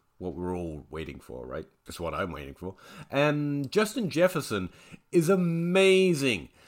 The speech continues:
I, I don't know anywhere, I, I, and CeeDee Lamb was my wide receiver one, like everyone else, and like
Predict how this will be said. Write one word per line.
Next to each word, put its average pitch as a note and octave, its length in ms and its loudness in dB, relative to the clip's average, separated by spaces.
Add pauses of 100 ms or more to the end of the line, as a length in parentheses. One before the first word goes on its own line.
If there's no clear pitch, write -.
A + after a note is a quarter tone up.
(240)
I, - 200 -4 (220)
I D#3 60 -2
don't E3+ 480 2
know D#3+ 260 4
anywhere, C#3 520 2
I, C#3+ 120 2
I, - 200 -8 (200)
and C3+ 260 -2
CeeDee G#3 380 0
Lamb D3 260 2
was A#2+ 160 2
my A2+ 80 0
wide G#2+ 220 2
receiver G2 320 -2
one, F2 300 -2
like F#2 180 -2
everyone A2+ 340 0
else, F#2 260 -4
and F2+ 120 -6
like F2+ 180 -6